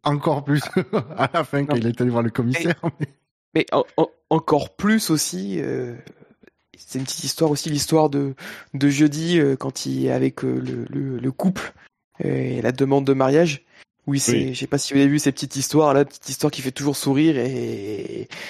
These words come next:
Speaker 2: avec Vettel, euh, qui prend le temps d'aller, d'aller à la demande de mariage, euh, d'un, d'un, d'un, d'un couple hongrois, et qui a même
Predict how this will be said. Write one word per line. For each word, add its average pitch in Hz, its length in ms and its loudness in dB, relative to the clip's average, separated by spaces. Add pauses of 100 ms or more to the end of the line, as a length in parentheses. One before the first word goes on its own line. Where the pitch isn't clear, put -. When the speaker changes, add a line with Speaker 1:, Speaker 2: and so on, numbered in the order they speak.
(200)
Speaker 2:
avec 131 200 0
Vettel, 151 340 4
euh, 139 120 8
qui - 140 -4
prend 160 240 2
le 160 80 4
temps 175 260 2
d'aller, 143 500 0 (420)
d'aller 139 360 4
à 135 80 4
la 135 100 6
demande 151 380 2
de 147 80 2
mariage, 143 520 0
euh, 131 540 -2
d'un, 127 340 -4
d'un, 117 240 -4 (480)
d'un, 135 220 -2
d'un 143 160 0
couple 151 480 0 (540)
hongrois, 156 400 6
et 170 40 4
qui 139 120 2
a - 20 4
même 151 180 2